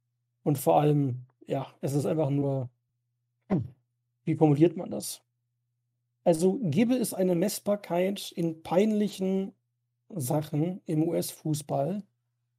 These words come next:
müsste der Club sehr weit oben sein. Das tut mir sehr leid zu sagen. Und, äh, ja, daher kurz aus meiner Sicht, der Club ist für mich tot, solange es da keine massiven Änderungen gibt.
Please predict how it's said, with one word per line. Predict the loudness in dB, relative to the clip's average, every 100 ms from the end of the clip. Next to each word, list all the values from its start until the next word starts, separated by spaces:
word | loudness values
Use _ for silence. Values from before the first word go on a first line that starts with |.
| _ _ 2
müsste | 2 2 0
der | 0
Club | 2 -4 -4 -4
sehr | 4 6 8
weit | 6 4
oben | 0 2 0
sein. | 0 0 -2 -6 _ _ _
Das | -8 2 2 2 -12
tut | -6 -6 -2
mir | 2
sehr | 2
leid | 2 2 -2
zu | -4
sagen. | -2 -2 -2 -4 -6 _ _ _ _ _ _ _ _
Und, | -4 -2
äh, | 0 4
ja, | 4 4 -2 0
daher | 2 2 -2
kurz | 0 0 0
aus | -2
meiner | 0 2 2
Sicht, | 2 -2 -4 -18 _ _ _ _ _ _ _ _ _ -4
der | -2
Club | 2 2
ist | 2 0
für | 0
mich | 2 -2
tot, | -8 -10 -10 -18 _ _
solange | -6 -2 0
es | -2 -4
da | -6 -6
keine | -4 -2 0
massiven | -2 -2 -4 -2
Änderungen | -2 -2 -2 -2 -8
gibt. | -10 -12 -20